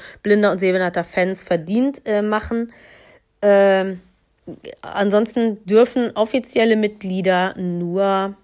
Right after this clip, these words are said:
äh, blinde und sehbehinderte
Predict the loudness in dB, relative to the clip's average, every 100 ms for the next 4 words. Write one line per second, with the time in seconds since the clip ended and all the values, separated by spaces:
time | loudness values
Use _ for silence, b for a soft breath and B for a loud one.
0 | _ _ _ _ _ _ -6 -4 -2 -2
1 | -4 -8 b b b b 2 2 2 -2
2 | -6 -6 -2 -2 -2 -6 -4 -4 -6